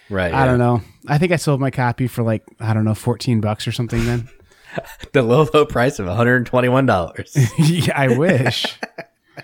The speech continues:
Speaker 1: All right, so the next pieces of news I have are all Kickstarters, I think. Yep. All right, so the first one I wanna talk about is a game called WrestleNomicon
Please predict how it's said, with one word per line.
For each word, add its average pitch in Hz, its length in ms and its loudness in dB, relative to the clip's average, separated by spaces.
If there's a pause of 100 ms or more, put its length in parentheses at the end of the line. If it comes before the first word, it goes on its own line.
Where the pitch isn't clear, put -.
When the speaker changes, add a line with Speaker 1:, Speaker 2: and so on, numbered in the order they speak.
(1120)
Speaker 1:
All 156 80 4
right, 113 160 4
so 131 340 0
the 143 60 -2
next 165 220 -2
pieces 147 360 0
of 123 100 0
news 120 220 2
I 113 80 4
have 113 220 0
are 104 100 2
all 92 120 2
Kickstarters, 110 600 0
I 92 100 2
think. 117 840 -2 (460)
Yep. 101 260 -2 (560)
All 127 80 0
right, 117 120 2
so 131 260 4
the 120 240 2
first 165 260 0
one 165 80 0
I 151 40 2
wanna 147 180 2
talk 135 200 0
about 127 160 0
is 107 120 2
a 107 60 -2
game 117 260 0
called 110 240 0
WrestleNomicon 127 1200 0